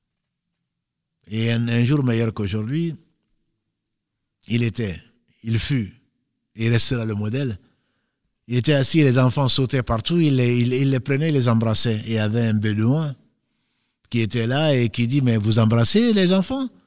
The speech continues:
Étonné, oui, oui, vraiment étonné, ou surpris. Il dit, « Et toi ? » Il dit, « Non, moi j'en ai dix. Je n'en, je n'en ai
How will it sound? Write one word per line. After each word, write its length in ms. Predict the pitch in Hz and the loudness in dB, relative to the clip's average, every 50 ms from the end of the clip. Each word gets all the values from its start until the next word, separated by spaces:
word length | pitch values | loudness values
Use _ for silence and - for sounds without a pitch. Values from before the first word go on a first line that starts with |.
| _ _ _ _ _ _ _ _ _ _ _ _ - | _ _ _ _ _ _ _ _ _ _ _ _ -4
Étonné, 560 | 131 123 - 135 131 127 127 123 151 220 - _ _ _ | -4 -2 0 2 4 4 4 2 0 -2 -6 _ _ _
oui, 140 | - 113 120 | -2 -2 0
oui, 200 | 95 95 135 180 143 | 0 0 0 -2 -2
vraiment 260 | 101 104 110 127 151 | -2 0 0 2 2
étonné, 420 | 165 151 - 160 117 82 76 80 - - _ _ _ _ _ _ _ _ _ _ _ _ _ _ | 0 0 0 0 -2 -2 -4 -10 -14 -18 _ _ _ _ _ _ _ _ _ _ _ _ _ _
ou 80 | - 98 | -6 -2
surpris. 560 | 85 - 98 82 78 - - 90 92 104 - _ _ _ _ _ _ _ _ _ _ _ _ _ _ _ _ _ _ _ _ _ _ _ _ _ _ _ _ _ _ _ - | 0 0 0 -2 -6 -10 -12 -12 -12 -14 -16 _ _ _ _ _ _ _ _ _ _ _ _ _ _ _ _ _ _ _ _ _ _ _ _ _ _ _ _ _ _ _ -8
Il 140 | 110 120 | -6 -2
dit, « 80 | 127 139 | 0 0
Et 60 | 139 123 | 0 2
toi ? » 260 | - 175 214 240 214 - 147 | 0 0 0 0 -4 -8 -6
Il 100 | 139 131 | -4 -2
dit, « 120 | 127 131 | 0 2
Non, 140 | 123 131 180 | 2 2 2
moi 180 | 175 147 131 120 | 0 0 0 0
j'en 140 | 120 117 | 0 0
ai 80 | 120 120 | 0 -2
dix. 600 | 113 131 151 143 - - - - - - - - _ _ _ _ _ _ _ _ - | -2 0 0 2 2 2 2 0 -2 -4 -6 -12 _ _ _ _ _ _ _ _ -10
Je 140 | 110 104 120 | -4 0 2
n'en, 340 | 120 127 127 131 131 131 120 | 2 2 2 2 0 -2 -2
je 160 | 113 104 113 | -2 -2 -2
n'en 220 | 123 127 127 131 139 | 0 0 0 0 -2
ai 100 | 151 165 | -2 -4